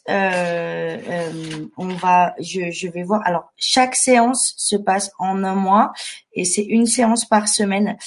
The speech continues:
Et, euh, donc, en fait, on va vraiment, euh, après une semaine, voir l'évolution qu'il y a eu. Euh,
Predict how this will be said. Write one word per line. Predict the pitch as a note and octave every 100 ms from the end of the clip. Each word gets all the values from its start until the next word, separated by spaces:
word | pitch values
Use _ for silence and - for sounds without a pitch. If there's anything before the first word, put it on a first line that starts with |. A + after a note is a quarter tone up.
| - - _ -
Et, | G3+ G#3 G#3 -
euh, | G3+ F#3+ F#3 F3+ E3+ E3 D#3+ D#3+ G#3
donc, | F#3+ G3 G3 -
en | G3
fait, | G3 A#3 A3+ -
on | F#3+
va | F3+ F3+
vraiment, | F3 F3 G3+ G3+ G3+ G#3 G#3 A#2+
euh, | - - _ _
après | B2 - -
une | A3 A3+
semaine, | A3+ A#3 A3 A#3 A#3+ A3 - - _
voir | G3 A3 A3
l'évolution | A3 G#3 A3+ G#3+ G#3+ - A3 A3+
qu'il | - G#3+
y | G3
a | F#3
eu. | G#3 C4 D#4 - - - _ F#3
Euh, | F#3 F3+ E3+